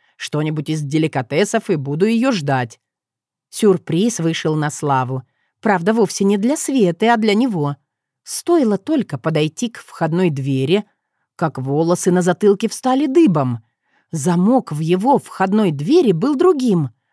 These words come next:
а сама дверь чуть приоткрыта.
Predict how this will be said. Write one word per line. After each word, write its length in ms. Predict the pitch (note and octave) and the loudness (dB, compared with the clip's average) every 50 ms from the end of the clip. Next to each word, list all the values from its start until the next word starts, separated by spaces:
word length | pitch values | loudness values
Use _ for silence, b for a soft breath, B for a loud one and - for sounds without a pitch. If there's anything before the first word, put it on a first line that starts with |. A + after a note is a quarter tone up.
| _ _ _ _ _ | _ _ _ _ _
а 100 | - F#3+ G3 | -2 -2 0
сама 400 | - G3+ F3+ E3+ F3+ A#3+ D#4 F4 | 0 0 0 2 2 2 2 2
дверь 420 | C4+ A#3+ G#3+ G#3 F#3 D3+ C#3 C3 | 0 0 0 2 2 0 0 -4
чуть 300 | - - - C4+ A#3+ - - | -8 -6 -6 -6 -6 -6 -4
приоткрыта. 840 | - E4+ F4+ G4+ G4+ - - - C#4+ A#3+ F3+ C#3 - - C#3 C3 C3 | 0 0 0 0 -2 -4 -4 0 2 2 2 0 0 -2 -4 -4 -4